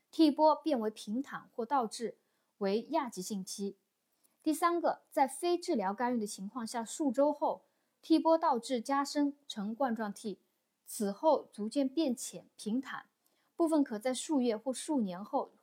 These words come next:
恢复直立，也可能永久性的存在为慢性期改变。第四个是 Q 波大多永久存在。啊，这是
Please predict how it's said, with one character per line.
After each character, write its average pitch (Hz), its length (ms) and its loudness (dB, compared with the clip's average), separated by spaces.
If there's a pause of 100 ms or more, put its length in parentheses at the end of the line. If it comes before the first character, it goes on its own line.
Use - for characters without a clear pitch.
恢 294 160 -2
复 277 140 -6
直 190 160 -4
立， 208 200 -2 (440)
也 247 100 0
可 254 140 0
能 214 180 0
永 233 240 0
久 190 240 -4
性 214 320 -4
的 175 240 -6 (340)
存 202 280 -8
在 214 220 -2
为 190 280 -4
慢 254 240 -2
性 202 180 -6
期 190 160 -10
改 175 200 -8
变。 190 240 -12 (500)
第 302 120 2
四 294 180 -2
个 247 140 0
是 214 220 -8
Q 233 200 -2
波 226 220 0
大 220 160 0
多 208 180 -2
永 202 200 -2
久 208 120 -8
存 185 240 -16
在。 208 220 -8 (420)
啊， 214 80 -10
这 214 140 -4
是 226 460 4